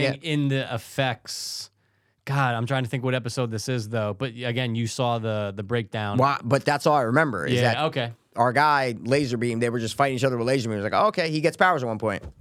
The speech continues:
Speaker 1: Not gonna say a word then.
Speaker 2: Yeah.
Speaker 1: 'Cause
Speaker 2: Yeah.
Speaker 1: I'm glad you forgot it. Eh,
Speaker 2: Yeah,
Speaker 1: whatever.
Speaker 2: that's
Speaker 1: You,
Speaker 2: all I really,
Speaker 1: you in
Speaker 2: you know.
Speaker 1: episode one or two? Like, where were you when I just
Speaker 2: I just started season three today.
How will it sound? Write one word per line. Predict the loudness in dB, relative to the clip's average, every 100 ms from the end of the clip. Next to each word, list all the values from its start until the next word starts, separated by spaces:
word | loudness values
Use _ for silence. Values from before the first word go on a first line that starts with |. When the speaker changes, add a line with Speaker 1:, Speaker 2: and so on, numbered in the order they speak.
| -20 -14 -6
Speaker 1:
Not | -6 -4
gonna | -2 -2
say | -4 -6 -4
a | -4
word | -4 -2 -4 -4
then. | -8 -8 -6
Speaker 2:
Yeah. | 2 2 2 -8 _ _ -2
Speaker 1:
'Cause | 2
Speaker 2:
Yeah. | 2
Speaker 1:
I'm | 0
glad | -2 -2 -2
you |
forgot | -4 -2 -2 -2
it. | -4 -10 -14 -10
Eh, | -6 -2 -2 -2
Speaker 2:
Yeah, | 2 4 4 0
Speaker 1:
whatever. | -4 -8 -4
Speaker 2:
that's | -2 2
Speaker 1:
You, | 4
Speaker 2:
all | 4 4 2
I | 2 2
really, | 2 0 0 0 -2 -2
Speaker 1:
you | 0
in | 0
Speaker 2:
you | 2
know. |
Speaker 1:
episode | 0 0
one | 0 -2
or | -2
two? | -2 -2
Like, | -2 -2
where | -2 0
were | -2
you | -2 -2
when | -4
I |
just | -4 -6 -2
Speaker 2:
I | -2
just | 0
started | -2 -2
season | -2 -2
three | -2 -2
today. | 0 0